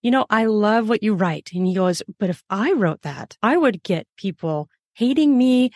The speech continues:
calling me a pervert, calling me disgusting, and just seeing me a certain way." And I'm like, "You know what? He's right.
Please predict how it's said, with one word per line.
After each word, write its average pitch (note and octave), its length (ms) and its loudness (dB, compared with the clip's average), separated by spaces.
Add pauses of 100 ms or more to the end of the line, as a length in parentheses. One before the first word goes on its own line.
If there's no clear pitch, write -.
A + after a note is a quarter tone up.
(120)
calling F#3 320 -2
me F3 140 0
a D#3+ 160 -6
pervert, C4+ 800 0 (400)
calling G3+ 400 0
me F3+ 140 0
disgusting, B3 1200 0 (340)
and A3 180 2
just A#3 220 0
seeing B3 320 2
me A3+ 140 4
a G3+ 60 2
certain G3+ 440 -2
way." G#3 220 2
And F3+ 120 0
I'm G#3+ 140 2
like, A#3 200 0
"You B3 80 2
know G#3+ 140 2
what? A3 260 -2
He's G4 440 -8
right. F3+ 760 -10